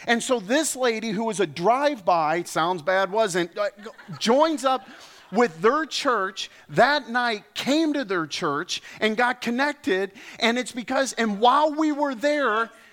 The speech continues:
someone who doesn't even go to our church, doesn't, isn't part of Nav Church, here's what they said. "No one in the city has a heartbeat for this community like you guys do."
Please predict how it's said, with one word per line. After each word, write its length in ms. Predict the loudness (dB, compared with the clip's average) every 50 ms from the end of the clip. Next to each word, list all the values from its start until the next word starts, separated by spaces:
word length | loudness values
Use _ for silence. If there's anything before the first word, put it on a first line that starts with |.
| -20 -20 -20 -20 -10
someone 420 | -4 0 2 4 4 4 4 2
who 140 | 2 0 0
doesn't 340 | 2 2 0 0 0 -2 -2
even 380 | -2 -2 -2 -4 -6 -8 -4
go 300 | 4 4 6 6 6 2
to 260 | -2 -4 -6 -4 -2 0
our 160 | 0 0 -2
church, 580 | -4 -6 -4 -4 -4 -4 -8 -10 -12 -12 -12 _ _ _
doesn't, 380 | 4 4 4 4 0 -6 -6 -4 0
isn't 320 | 0 0 0 0 -4 -4 -4
part 180 | -2 -2 -2
of 80 | -2 -2
Nav 300 | 0 0 0 0 -2 -4
Church, 320 | -4 -4 -4 -4 -4 -6 -12 -16 -8 -2
here's 200 | -2 0 0 0
what 120 | -2 -2
they 160 | -2 -2 -2
said. 320 | 0 2 2 2 0 -2 -4 -10 -20 -20 -20 -20 -20 _ _ _ -10 -6
"No 460 | -4 -4 -2 0 2 4 4 4 2
one 380 | 0 0 0 0 0 0 -2 -6
in 240 | -6 -4 -4 -2
the 100 | -2 -4
city 600 | -4 -6 -6 -4 -2 -2 -2 -2 -4 -6 -10 -12 -16 _ _ _ _ _ _ _ _ _ -6
has 220 | -2 0 0 0 0
a 80 | -2
heartbeat 640 | -4 -4 -6 -4 -4 -4 -4 -4 -8 -6 -6 -6 -6
for 160 | -6 -8 -6
this 220 | -4 -4 -6 -6 -8
community 600 | -10 -8 -8 -6 -4 -4 -4 -4 -4 -4 -6 -6
like 360 | -6 -6 -8 -10 -12 -14 -12
you 200 | -8 -6 -6 -4
guys 400 | -4 -6 -8 -10 -12 -12 -12 -14
do." 140 | -14 -16